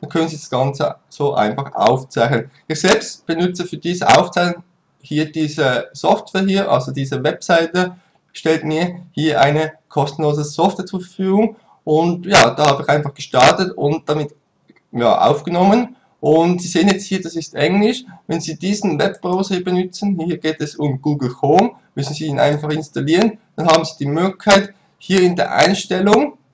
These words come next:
müssen Sie hier in die Einstellung gehen, rechts oben, dann gehen Sie auf weitere Tools, dann öffnet sich hier die Möglichkeit Erweiterungen, klicken Sie dort drauf,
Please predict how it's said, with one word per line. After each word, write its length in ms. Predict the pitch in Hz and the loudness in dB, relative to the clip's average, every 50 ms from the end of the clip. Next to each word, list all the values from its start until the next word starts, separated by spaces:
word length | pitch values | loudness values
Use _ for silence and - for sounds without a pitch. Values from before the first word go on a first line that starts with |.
| _ _ _ _ _ _ _ - - - | _ _ _ _ _ _ _ -20 -10 -8
müssen 280 | 143 147 151 151 147 | -6 -4 -2 -4 -4
Sie 320 | 147 151 156 156 147 147 - - _ _ | -2 -2 0 0 -2 -2 -6 -16 _ _
hier 160 | - 165 165 | -2 0 0
in 140 | 160 165 - | 0 0 -2
die 160 | - 135 131 | -2 2 2
Einstellung 500 | 135 180 196 190 - 190 190 180 185 - | 4 4 2 0 0 0 0 0 0 -2
gehen, 260 | - 190 185 196 202 | -2 0 0 2 2
rechts 360 | 185 170 165 156 - - - 165 | 0 0 -2 -2 -4 -6 -4 0
oben, 500 | 151 160 180 180 185 196 214 214 214 - _ _ _ - | 0 0 0 0 0 0 0 -2 -2 -6 _ _ _ -8
dann 100 | 143 143 | -6 -4
gehen 180 | 147 156 160 156 | -2 -4 -2 0
Sie 120 | - 147 | 0 0
auf 180 | 147 147 - - | 0 0 -2 -4
weitere 520 | 143 147 147 151 151 143 - 147 147 - | 0 4 4 4 4 2 0 -6 -8 -8
Tools, 500 | - - 180 180 202 240 269 - - - _ _ _ _ | -6 -4 -4 -2 -2 -2 -4 -6 -8 -14 _ _ _ _
dann 140 | 151 151 143 | -2 0 0
öffnet 240 | 160 180 160 135 - | 0 -2 -2 -6 -10
sich 140 | - 139 | -12 -12
hier 340 | - 165 160 165 185 196 185 - - _ _ - | -8 -4 0 0 0 0 -2 -8 -18 _ _ -10
die 80 | 143 139 | -6 -2
Möglichkeit 520 | 156 156 160 160 - - 170 - - - - | 0 0 -2 -2 -2 -6 -6 -6 -6 -8 -6
Erweiterungen, 960 | 151 143 123 127 120 147 - 180 - - 190 185 190 202 214 240 294 294 - - _ _ _ | -4 -2 2 2 2 2 2 0 -4 -6 -4 -2 2 2 2 2 2 0 -6 -10 _ _ _
klicken 180 | - 160 160 180 | -10 -8 -8 -6
Sie 160 | - 165 - | -6 -6 -2
dort 300 | - 156 147 143 143 - | 0 0 0 0 0 -2
drauf, 420 | 131 123 143 175 226 269 262 - | 2 4 4 4 4 2 -2 -6